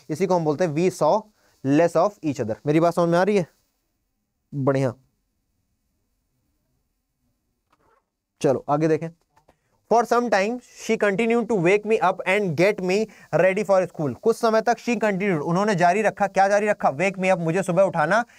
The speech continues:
and get me ready for the school, और मुझे स्कूल के लिए रेडी करना। When I came back she would ask me what the teacher had taught me, और जब मैं घर वापस आता था, I came back, तो क्या पूछती थी कि भैया मास्टर साहब ने तुमको क्या पढ़ाया। I would tell her, मैं उन्हें बताया करता था,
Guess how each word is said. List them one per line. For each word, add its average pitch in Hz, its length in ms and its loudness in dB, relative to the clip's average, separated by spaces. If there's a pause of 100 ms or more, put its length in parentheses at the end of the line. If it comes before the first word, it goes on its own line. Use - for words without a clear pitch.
(200)
and 190 240 0
get 196 160 2
me 196 220 0
ready 175 300 2
for 175 120 4
the 175 160 2
school, 151 260 -2
और 165 180 2
मुझे 180 240 -2
स्कूल 170 260 -4
के 165 80 -2
लिए 190 120 2
रेडी 160 260 2
करना। 156 280 -2 (540)
When 208 220 2
I 226 60 -10
came 226 260 2
back 226 200 4
she - 220 -2
would 233 260 2
ask 202 420 2
me 214 200 2
what 185 200 2
the 196 160 0 (100)
teacher 175 260 0
had 175 200 0 (100)
taught 147 240 2
me, 123 60 -10
और 165 180 0
जब 202 120 0
मैं 214 120 0
घर 196 140 2
वापस 208 320 2
आता 165 200 2
था, 180 200 0
I 165 140 2
came 180 260 -4
back, 170 180 2 (340)
तो 202 120 4
क्या 214 180 2
पूछती 226 320 -2
थी 196 220 -2 (240)
कि 180 60 0
भैया 202 360 4
मास्टर 180 300 -2
साहब 175 220 2
ने 196 60 -6
तुमको 175 320 -2
क्या 170 220 2
पढ़ाया। 165 400 2 (340)
I 180 160 4
would 226 180 0
tell 214 280 2
her, 214 100 -4
मैं 190 160 2
उन्हें 196 200 0
बताया 175 280 2
करता 170 280 2
था, 190 160 0